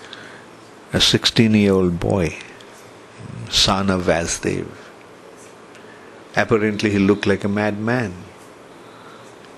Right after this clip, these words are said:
He was not wearing any clothes.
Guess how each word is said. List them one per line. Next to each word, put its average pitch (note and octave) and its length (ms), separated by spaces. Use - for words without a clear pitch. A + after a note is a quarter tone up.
He G2 140
was F2+ 220
not F2+ 240
wearing F2+ 360
any F2+ 240
clothes. G#2+ 680